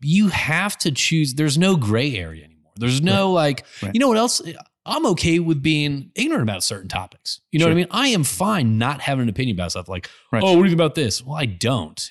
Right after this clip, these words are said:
Speaker 1: Like, it's
Speaker 2: Right.
Speaker 1: not, it's, A, it's
Speaker 2: Right.
Speaker 1: something I control. Doesn't
Speaker 2: Right.
Speaker 1: really, like, I hate being this way, but, like, man, there's a lot of shit going on in my life. Doesn't really affect me.
Speaker 2: Right.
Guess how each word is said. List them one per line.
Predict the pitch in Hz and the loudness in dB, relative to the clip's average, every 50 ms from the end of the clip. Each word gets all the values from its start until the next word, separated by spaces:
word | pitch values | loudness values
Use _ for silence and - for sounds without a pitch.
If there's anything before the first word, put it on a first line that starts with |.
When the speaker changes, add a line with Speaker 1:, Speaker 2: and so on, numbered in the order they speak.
| _ - | _ -8
Speaker 1:
Like, | 98 92 95 98 104 | -6 -4 -4 -2 -2
it's | 101 104 | 0 0
Speaker 2:
Right. | 135 | 0
Speaker 1:
not, | 135 139 147 151 - - - - 127 120 | 2 0 -2 -2 -4 -8 -16 -18 -12 -8
it's, | 110 - - | -8 -6 -6
A, | 123 - - 120 127 | -6 -4 -4 -2 0
it's | 127 | 2
Speaker 2:
Right. | 110 | 2
Speaker 1:
something | 127 120 117 107 | 2 0 0 -2
I | 90 80 | -4 -4
control. | 80 80 - - 185 185 180 185 180 165 - _ _ _ _ - | -6 -6 -2 -2 0 0 0 0 -2 -2 -4 _ _ _ _ -4
Doesn't | - - 113 113 | -2 -2 -2 -2
Speaker 2:
Right. | 113 | -2
Speaker 1:
really, | 110 107 101 98 98 | -4 -2 -4 -4 -4
like, | 101 95 90 85 - - | -6 -6 -8 -8 -10 -12
I | - - 98 | -12 -8 -6
hate | 95 131 135 113 | -4 -4 -4 -2
being | - 110 175 220 | -2 0 0 2
this | 170 - - | 0 0 -2
way, | 104 101 | -4 -6
but, | 95 92 98 92 | -6 -6 -8 -8
like, | 87 87 87 90 | -8 -8 -8 -8
man, | 120 123 | -8 -6
there's | 104 113 117 | -6 -6 -6
a | 120 110 | -6 -4
lot | 120 123 | -4 -4
of | 110 | -2
shit | - - 107 | -4 -4 -4
going | 110 110 | -2 -2
on | 101 | -2
in | 87 | -2
my | 87 117 160 | -2 -2 -2
life. | 143 95 92 98 98 - | -2 -2 -4 -4 -6 -6
Doesn't | 104 101 110 | -8 -10 -10
really | 104 98 | -8 -8
affect | 92 - 107 92 - - | -8 -6 -6 -8 -6 -6
me. | 90 131 170 143 101 | -4 -2 0 0 0
Speaker 2:
Right. | 98 107 - | 0 -2 -4